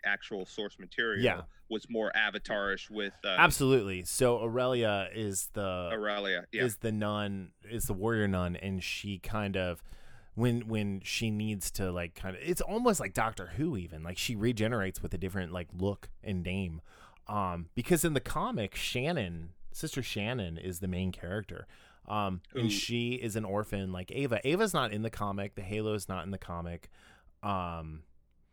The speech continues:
Speaker 2: the comic is, like, hypersexualized, which is the other thing we were talking about, how, like, I feel like it was really cool that they didn't do that. The nuns got kick-ass armor with chainmail and
Speaker 1: Which
Speaker 2: leather
Speaker 1: it,
Speaker 2: and,
Speaker 1: it makes more
Speaker 2: like,
Speaker 1: sense that way,
Speaker 2: absolutely.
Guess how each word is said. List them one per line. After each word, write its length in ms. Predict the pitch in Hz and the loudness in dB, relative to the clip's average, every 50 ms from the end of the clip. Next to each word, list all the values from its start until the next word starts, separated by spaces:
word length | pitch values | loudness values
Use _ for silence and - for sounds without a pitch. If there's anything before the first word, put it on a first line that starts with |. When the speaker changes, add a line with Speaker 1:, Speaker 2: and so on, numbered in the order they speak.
| _ _ _ _ _ - _ _ _ _ - | _ _ _ _ _ -20 _ _ _ _ -4
Speaker 2:
the 200 | 151 131 143 139 | 4 6 6 6
comic 500 | - - - - - 156 170 160 127 - 120 | 6 4 2 4 6 6 6 6 4 2 0
is, 120 | 98 - | -2 -2
like, 140 | 101 95 90 | -2 -4 -4
hypersexualized, 1300 | - - 110 117 120 117 - 123 110 - - 107 98 - - 117 110 113 120 120 127 131 135 131 - - - - - - - - | -4 0 4 4 4 4 4 4 4 4 2 0 0 0 -2 -2 -2 0 0 0 0 0 -2 -4 -6 -8 -12 -12 -14 -14 -10 -4
which 160 | 113 110 - | -4 -2 -2
is 40 | - | 0
the 100 | 110 117 | 2 4
other 160 | 113 110 117 110 | 4 4 2 2
thing 180 | - 117 113 | 0 0 0
we 100 | 113 113 | 0 -2
were 100 | 110 113 | -2 -2
talking 360 | - - 117 113 113 113 120 113 | -2 0 0 0 0 0 0 0
about, 240 | 117 113 110 92 - | 2 2 0 0 0
how, 160 | 107 104 104 | 0 0 0
like, 240 | 101 98 95 92 - - - - - - - - | 2 0 -2 -4 -6 -14 -18 -18 -20 -12 -4 -2
I 80 | 127 | -2
feel 200 | 117 - 143 139 | 2 4 4 6
like 140 | 139 135 123 | 6 6 4
it 60 | 131 113 | 4 0
was 140 | 117 101 107 | -2 0 2
really 220 | 123 123 120 113 | 2 2 2 2
cool 300 | - - 120 110 110 107 | 2 2 2 2 2 2
that 160 | 104 101 92 | 0 -2 -2
they 120 | - 110 101 | -2 -2 -4
didn't 420 | 95 - - 139 - - 143 135 | -2 -2 -2 -2 0 -2 -4 -2
do 180 | 123 131 131 123 | 0 0 2 4
that. 280 | 127 123 123 123 - - | 4 4 4 4 2 0
The 80 | 123 | 0
nuns 380 | 117 117 120 120 123 135 135 123 | 0 2 4 4 4 2 0 0
got 260 | - 120 107 - - | 0 0 0 0 2
kick-ass 500 | - - 123 113 - 120 113 110 107 - - | 4 4 6 6 4 4 2 2 0 -2 -2
armor 320 | 98 101 101 104 107 104 104 | -2 -2 0 0 0 0 0
with 120 | 98 92 | 0 0
chainmail 720 | - - 101 101 101 104 104 104 104 101 104 101 101 98 90 | -2 0 0 0 0 0 0 0 0 0 0 0 0 -2 -2
and 180 | 85 85 85 87 98 | -4 -4 -6 -4 0
Speaker 1:
Which 140 | 107 107 - - 202 | 2 4 6 6 6
Speaker 2:
leather 200 | 202 202 202 196 | 6 4 4 4
Speaker 1:
it, 120 | 175 175 | 4 4
Speaker 2:
and, 100 | 175 180 | 4 2
Speaker 1:
it 100 | 180 165 | 2 2
makes 280 | 175 180 185 - - - | 2 2 0 0 -2 0
more 180 | 175 175 175 | 2 4 4
Speaker 2:
like, 80 | 165 160 | 4 2
Speaker 1:
sense 440 | - - - - 147 143 135 - - - | 0 -2 2 2 4 4 2 0 2 6
that 220 | 127 117 113 101 | 8 8 8 8
way, 180 | 101 104 98 95 | 6 4 4 4
Speaker 2:
absolutely. 320 | 101 98 92 110 98 95 | 2 2 0 0 0 -2